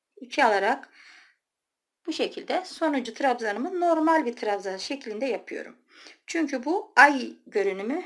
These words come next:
vermek için, kirpiklerim için yuva hazırladım. Bir, üç, dört ve beş zincir. Beş zincirimi bu son yaptığım trabzanıma kirpik olarak kapattım.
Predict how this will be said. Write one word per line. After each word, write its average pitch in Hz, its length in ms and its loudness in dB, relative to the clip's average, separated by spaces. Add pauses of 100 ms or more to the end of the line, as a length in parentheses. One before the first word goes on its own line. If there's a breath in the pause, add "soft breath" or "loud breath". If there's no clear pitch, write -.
(160)
vermek 233 380 -4
için, 254 260 -8
kirpiklerim 180 580 -12
için - 260 -8
yuva 226 220 -4
hazırladım. - 520 -16 (600)
Bir, 214 280 -6 (880 loud breath)
üç, 233 360 -8 (260)
dört 208 480 -8
ve 185 160 -14
beş - 160 -12
zincir. - 640 -18 (760 soft breath)
Beş 277 140 -2
zincirimi 208 880 -8
bu - 60 -6
son 277 300 -4
yaptığım 180 480 -10
trabzanıma 226 680 -4
kirpik 262 400 -10
olarak 220 360 -6
kapattım. - 500 -12